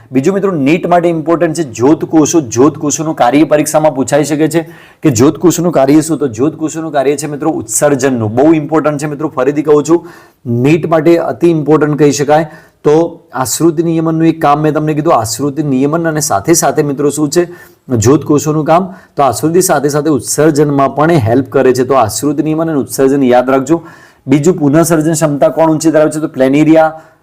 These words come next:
અ, પુનઃસર્જન ક્ષમતા ઊંચી ધરાવે છે. બીજું ઇમ્પોર્ટન્ટ નીટ માટે મિત્રો યાદ રાખજો, ડિમ્ભી અવસ્થાઓ દ્વારાનો વિકાસ થાય છે. એટલે બાર, અ, જ્યારે બચ્ચું જન્મશે, મતલબ આ પ્લેનેરિયા જન્મશે, ત્યારે એનો વિકાસ પહેલા ડિમ્બથી શરૂ થશે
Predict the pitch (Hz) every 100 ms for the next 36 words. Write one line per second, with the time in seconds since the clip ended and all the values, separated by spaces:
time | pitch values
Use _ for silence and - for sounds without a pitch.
0 | _ 139 139 139 - - 139 143 160 156
1 | 147 147 139 127 147 135 139 135 143 139
2 | 151 127 120 156 143 147 147 151 131 131
3 | 131 147 147 139 143 127 131 143 139 156
4 | 113 101 95 143 151 147 147 147 139 143
5 | 143 117 - 143 147 151 143 156 147 123
6 | 135 139 - - - _ - 131 127 120
7 | 135 139 110 147 135 139 156 156 151 117
8 | 139 139 135 127 123 139 143 139 151 151
9 | 131 135 139 143 - - _ 120 123 151
10 | 151 135 143 120 131 113 156 165 160 147
11 | 139 127